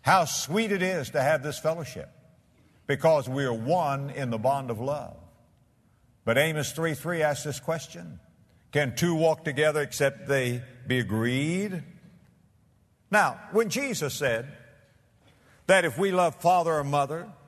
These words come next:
children, or anyone else more than he, we're not worthy of him, that doesn't mean we're not to love our families.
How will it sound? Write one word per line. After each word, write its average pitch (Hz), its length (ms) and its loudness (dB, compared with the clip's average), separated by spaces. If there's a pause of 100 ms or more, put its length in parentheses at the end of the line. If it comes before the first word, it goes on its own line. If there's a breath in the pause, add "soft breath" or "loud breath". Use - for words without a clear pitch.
(1120)
children, 190 460 2
or 151 100 2
anyone 151 420 -2
else - 640 -2 (200)
more 139 260 2
than 123 140 -4
he, 143 160 -4
we're 139 180 -2
not 117 180 -4
worthy 110 340 -2
of 98 100 -8
him, 113 360 -10 (1400)
that 214 200 6
doesn't 143 260 0
mean 135 160 -2
we're 117 120 -2
not 113 200 -2
to 117 60 -6
love 110 240 -2
our 101 140 0
families. 117 680 -10